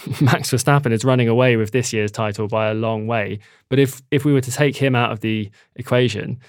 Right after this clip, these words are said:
you know, th-, it's an incredibly competitive season. And I do think that it, it has improved the competitiveness. And I, and I don't think you could really make an argument that it has reduced innovation, you know, or kind of spoiled or stymied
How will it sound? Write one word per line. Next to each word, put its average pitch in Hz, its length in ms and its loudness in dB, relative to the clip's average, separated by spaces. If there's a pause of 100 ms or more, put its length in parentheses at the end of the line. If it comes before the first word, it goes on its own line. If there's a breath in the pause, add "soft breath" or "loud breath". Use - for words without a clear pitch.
(180 soft breath)
you 117 100 -4
know, 107 80 2
th-, 123 220 0
it's - 180 0
an 120 80 2
incredibly 123 720 2
competitive 110 640 -4
season. 110 560 -4
And 117 160 0
I - 20 2
do 127 220 2
think 120 340 -2
that 110 140 -2
it, 110 120 -2 (160)
it 120 160 -4
has 131 360 0
improved 117 440 -2
the 110 80 -4
competitiveness. 120 880 -6 (400 loud breath)
And 131 120 2
I, 143 160 2
and 151 120 2
I 147 120 4
don't 151 260 2
think 135 200 -2
you 127 100 -4
could 127 120 0
really 127 220 2
make 123 220 0
an 127 40 0
argument 113 520 -2
that 110 340 0
it 117 160 -2
has - 260 -4
reduced 120 460 0
innovation, 110 720 -2 (600 soft breath)
you 117 80 -6
know, 104 140 -2
or 113 200 0
kind 113 180 -2
of 107 160 0 (420 loud breath)
spoiled 127 760 2
or 110 140 -2
stymied 127 840 2